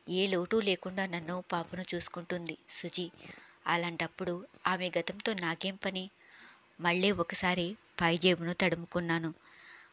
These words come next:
భద్రంగా ప్లాస్టిక్ ప్యాకెట్లో ఉంచిన నీలం రంగురాయి ఉంగరం చేతికి తగిలింది. కారు ముందుకెళ్తుంది. నిజానికి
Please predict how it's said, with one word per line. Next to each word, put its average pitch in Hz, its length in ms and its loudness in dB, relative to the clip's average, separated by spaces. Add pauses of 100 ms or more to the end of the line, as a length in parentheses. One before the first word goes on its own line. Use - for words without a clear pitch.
(120)
భద్రంగా 190 600 4 (460)
ప్లాస్టిక్ 180 520 2
ప్యాకెట్లో 180 580 4 (240)
ఉంచిన 175 380 0
నీలం 170 440 0
రంగురాయి 175 520 2 (200)
ఉంగరం 180 340 -2 (320)
చేతికి 185 260 2
తగిలింది. 165 520 0 (600)
కారు 180 420 4 (140)
ముందుకెళ్తుంది. 170 760 0 (580)
నిజానికి 180 720 0